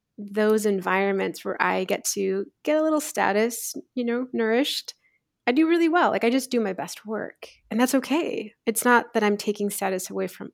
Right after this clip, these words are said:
others. It's that when there is a spotlight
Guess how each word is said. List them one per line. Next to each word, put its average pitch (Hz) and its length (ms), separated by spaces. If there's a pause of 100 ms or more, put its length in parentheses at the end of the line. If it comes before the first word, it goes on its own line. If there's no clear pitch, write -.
(100)
others. 220 600 (720)
It's 196 160
that 190 220
when 190 200
there 190 300
is 247 240
a 226 80
spotlight 175 640